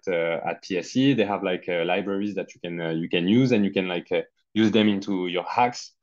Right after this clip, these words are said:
Uh, and, uh, and, uh, yeah, so the first, uh, the main, uh, the main, uh, project we wanted to introduce is, like, a Z K email. So Z K email is doing what exactly we just introduced, like, with, uh, uh, verification of a signature,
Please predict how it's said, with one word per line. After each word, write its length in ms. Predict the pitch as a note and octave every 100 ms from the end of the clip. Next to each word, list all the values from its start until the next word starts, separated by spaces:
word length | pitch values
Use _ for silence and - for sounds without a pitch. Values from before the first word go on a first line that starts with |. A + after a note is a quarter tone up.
| _ _ F#2
Uh, 580 | F2 E2+ E2 E2 D#2+ E2 -
and, 260 | F2 F2
uh, 480 | E2+ E2 D#2+ D#2 D2 -
and, 220 | D#2+ D#2+
uh, 220 | D2+ D2 - -
yeah, 180 | F2 E2+
so 280 | - F2 F2+
the 100 | -
first, 320 | E3 D#3+ -
uh, 220 | A#2+ A2
the 100 | G2+
main, 280 | G#2+ C3 B2+
uh, 200 | G#2+ G2+
the 60 | G2
main, 280 | G#2+ A2+ G#2
uh, 160 | F2 -
project 320 | G2 F#2+ G2
we 80 | G2+
wanted 220 | F#2 F#2
to 100 | -
introduce 420 | F2+ F#2+ A2+ E3 C3
is, 100 | A2+
like, 220 | G2+ G2
a 140 | F#2+
Z 140 | F2 F#2+
K 180 | F2+ -
email. 340 | G#2+ F#2 - _ _ _ _
So 320 | - G#2+ G#2
Z 120 | G2+ B2+
K 140 | D#3+
email 180 | D#3 E3+
is 160 | D3+
doing 240 | A#2 A#2 A2
what 180 | A2 A2+
exactly 380 | G#2 B2 B2
we 220 | G#2+ G2+ F2
just 260 | G#2 -
introduced, 440 | F#2+ G2+ F#2 A2+ G#2
like, 200 | F2+ -
with, 180 | F2 F2
uh, 260 | F2 F2 F2 _ -
uh, 400 | F2 D#2+ D#2+ - - _ -
verification 600 | G#2 G2 G#2+ G#2+ - A2
of 120 | F#2+
a 100 | G2
signature, 600 | - A2 B2 B2 E3 E3